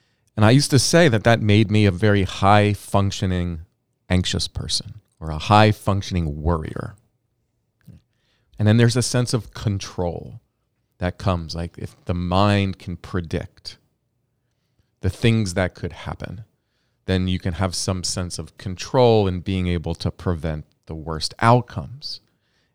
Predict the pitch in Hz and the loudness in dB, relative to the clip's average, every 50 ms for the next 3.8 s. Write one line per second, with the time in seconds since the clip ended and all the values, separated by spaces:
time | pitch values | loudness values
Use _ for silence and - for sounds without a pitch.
0 | _ - 92 90 90 90 90 87 87 90 87 87 87 82 - 104 92 - - - | _ -8 -4 -4 -2 -2 -2 -4 -2 -2 -2 -2 -2 -4 -6 -8 -10 -10 -10 -10
1 | - 98 87 87 90 85 82 85 85 85 85 85 80 - - 95 90 85 85 87 | -6 -4 -4 -2 -4 -4 -6 -8 -6 -6 -6 -6 -6 -8 -8 -8 -6 -6 -6 -8
2 | - - - - - - _ _ _ _ _ _ _ _ - 107 107 110 113 113 | -12 -14 -16 -16 -16 -16 _ _ _ _ _ _ _ _ -4 -2 2 4 6 6
3 | 123 123 127 120 113 107 101 95 92 95 104 110 104 104 101 98 | 6 6 8 6 6 6 4 4 4 6 6 6 6 4 2 0